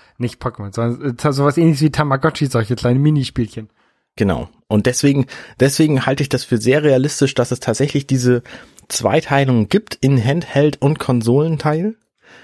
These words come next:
Speaker 2: Ähm, die Frage ist halt nur, wie das ausgestaltet wird. Also es gab zum Beispiel ein Gerücht, dass die beiden Teile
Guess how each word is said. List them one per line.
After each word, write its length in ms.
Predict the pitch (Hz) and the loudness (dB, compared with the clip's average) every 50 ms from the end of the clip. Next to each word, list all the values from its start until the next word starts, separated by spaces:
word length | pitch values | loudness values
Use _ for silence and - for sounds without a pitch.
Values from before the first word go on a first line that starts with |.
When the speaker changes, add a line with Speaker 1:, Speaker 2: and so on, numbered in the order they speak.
| - - _ _ _ _ _ _ | -20 -20 _ _ _ _ _ _
Speaker 2:
Ähm, 560 | - 123 127 127 127 127 127 127 135 139 135 - _ _ _ _ _ _ _ _ _ _ - _ _ _ - - | 0 2 2 2 2 2 2 2 0 -2 -4 -8 _ _ _ _ _ _ _ _ _ _ -20 _ _ _ -10 -6
die 160 | 117 113 117 | -4 -4 -4
Frage 320 | - - - 120 143 165 160 | -2 -2 0 0 2 2 2
ist 160 | 139 135 - | 2 0 0
halt 120 | 127 123 | 0 2
nur, 260 | 127 135 147 139 110 | 2 2 2 2 2
wie 100 | 107 139 | 2 2
das 220 | 147 147 120 - - | 2 2 0 0 -4
ausgestaltet 800 | - 104 147 - - - - - - 95 85 85 - 85 82 90 | -6 -4 -4 -4 -4 -6 -6 -4 -4 -4 -4 -4 -6 -8 -8 -8
wird. 180 | 78 69 69 | -8 -8 -6
Also 220 | - 98 104 117 - | -4 -4 -4 -4 -4
es 220 | - 107 - - | -4 -6 -6 -4
gab 200 | - 113 131 - | -2 -2 -2 -2
zum 140 | - 143 123 | -2 -2 0
Beispiel 300 | 120 127 131 - - 127 | 0 0 0 0 0 2
ein 100 | 120 113 | 2 2
Gerücht, 400 | 113 110 123 147 - - - - _ - - - - - - _ _ _ | 2 2 2 0 -2 -4 -16 -20 _ -20 -20 -20 -20 -20 -20 _ _ _
dass 220 | - 120 127 131 - | -2 0 0 0 0
die 160 | - 139 139 | 0 0 2
beiden 480 | 135 - 107 120 123 131 139 131 131 127 | 2 2 0 0 0 0 0 -2 -2 -4
Teile 640 | - - 113 110 117 117 117 117 120 123 127 127 | -4 -2 0 2 2 4 4 4 4 4 2 -2